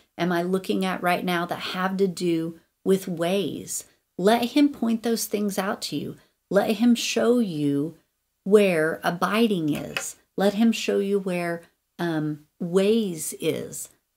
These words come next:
uh, walking in his ways, and let him show you where works is. It's fascinating when you start putting on that lens of,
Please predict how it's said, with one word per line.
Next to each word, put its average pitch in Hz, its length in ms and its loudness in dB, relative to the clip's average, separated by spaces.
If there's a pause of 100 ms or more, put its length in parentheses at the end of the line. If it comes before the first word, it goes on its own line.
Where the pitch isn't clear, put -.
(140)
uh, 165 180 -6
walking 180 420 -2
in 196 60 -4
his 196 200 -6
ways, 185 240 -2
and 196 160 -4
let 220 140 -4
him 247 120 4
show 233 220 0
you 233 140 2
where 226 140 -4
works 226 460 -8
is. - 380 -10 (420)
It's 233 220 0
fascinating 160 960 0
when 156 120 0
you 160 140 -4
start - 280 -6
putting 160 280 -6
on 151 80 -2
that 139 240 -4
lens 143 500 -2 (460)
of, 170 240 -4